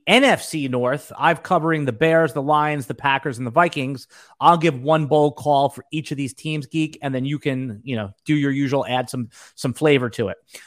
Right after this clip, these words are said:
All right, the Bears. Darnell Mooney is a top ten wide receiver for the first six weeks of the season while the weather is still good.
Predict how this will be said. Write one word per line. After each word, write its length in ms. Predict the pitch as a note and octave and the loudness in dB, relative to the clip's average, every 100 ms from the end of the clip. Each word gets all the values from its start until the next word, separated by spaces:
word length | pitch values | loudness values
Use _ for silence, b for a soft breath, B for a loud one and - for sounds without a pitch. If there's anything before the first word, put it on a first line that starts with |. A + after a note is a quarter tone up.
| - | -2
All 60 | C#3+ | 0
right, 140 | - - | 0 -4
the 120 | C#3+ C3+ | -8 0
Bears. 560 | F#3 F3+ C#3+ G#2+ - - _ - | 4 6 4 0 -10 -18 _ 4
Darnell 260 | F#3 A#3 | 6 8
Mooney 340 | G#3 G3+ G3+ F3 | 6 4 4 0
is 100 | C#3+ | 0
a 140 | C#3 - | -2 -6
top 500 | - F3+ F#3+ G#3+ _ _ | -2 2 4 2 _ _
ten 340 | - G3+ G3+ | -4 0 0
wide 240 | F3 E3 F3 | 4 4 4
receiver 340 | F3 F#3+ D#3+ | 0 -4 -4
for 140 | D#3 C3+ | -6 -8
the 80 | |
first 340 | C3 - D#3+ - | -6 -2 -2 -4
six 180 | E3 - | -12 -8
weeks 220 | D3+ - | -8 -8
of 80 | A#2+ | -12
the 60 | |
season 520 | - G3 F3 F3+ F3+ D#3+ b _ | -6 -4 -2 -2 -4 -8 b _
while 280 | A#2+ D3 E3 | 2 6 8
the 100 | E3 | 6
weather 360 | D3+ D#3 D#3 | 4 4 4
is 160 | D3+ C#3 | 0 -2
still 240 | - D3+ | -2 -2
good. 380 | A#2+ D3+ E3 D#3 | 0 2 4 2